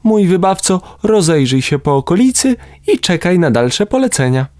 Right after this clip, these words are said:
Rabarbar zastanawiał się, jakby tu grzecznie, a zdecydowanie dać Bajolicie do zrozumienia, że piraci nie zwykli słuchać żadnych poleceń. Ale ponieważ swoim zwyczajem zastanawiał się długo,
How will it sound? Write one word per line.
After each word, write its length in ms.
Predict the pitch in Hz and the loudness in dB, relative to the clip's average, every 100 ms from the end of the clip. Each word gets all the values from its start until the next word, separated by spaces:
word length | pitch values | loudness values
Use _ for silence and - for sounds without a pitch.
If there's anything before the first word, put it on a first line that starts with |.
| - - - - - - - - | -20 -20 -20 -20 -20 -20 -14 -6
Rabarbar 560 | 78 69 143 151 123 | -4 -2 -2 -2 -2
zastanawiał 680 | 95 107 98 110 92 65 55 | -2 -4 -2 -2 -2 -4 -8
się, 280 | - - - - - - - | -10 -10 -10 -14 -20 -14 -4
jakby 380 | 107 170 180 170 | -2 -2 -2 -2
tu 120 | 143 | 0
grzecznie, 580 | 98 127 - - 139 - | 0 -2 -2 -2 -4 -4
a 160 | - 90 | -4 -4
zdecydowanie 800 | 71 67 87 95 98 95 123 120 | -4 -4 -4 -2 -2 0 0 0
dać 300 | 95 110 - 67 | -2 -2 -6 -6
Bajolicie 720 | 80 92 92 90 117 - 110 | -2 0 0 0 -2 -2 -2
do 220 | 92 82 | 0 -2
zrozumienia, 720 | 90 101 101 107 92 67 78 98 - - - | -2 -2 0 0 0 -2 -4 -6 -12 -10 -4
że 140 | 95 | -4
piraci 520 | - 117 90 78 - | -2 -2 -2 -2 -2
nie 160 | 151 196 | 0 2
zwykli 520 | 180 233 233 69 69 | 2 0 -2 -4 -4
słuchać 400 | - 90 90 85 | -4 -2 -2 -2
żadnych 460 | 90 98 85 95 - | -2 -2 -2 -4 -4
poleceń. 600 | 95 90 64 - 80 85 - - - - - | -2 -2 -4 -4 -4 -6 -10 -20 -20 -16 -4
Ale 200 | 98 95 | -2 -2
ponieważ 720 | 113 117 190 87 78 - - - | 0 0 2 0 -2 -4 -6 -6
swoim 380 | - 123 123 113 | -2 0 0 0
zwyczajem 520 | 98 113 131 135 117 | 0 0 0 0 0
zastanawiał 560 | 110 - 120 113 110 | 0 -2 -2 0 0
się 160 | 107 104 | 0 0
długo, 580 | 101 151 160 80 69 | 0 0 0 0 -4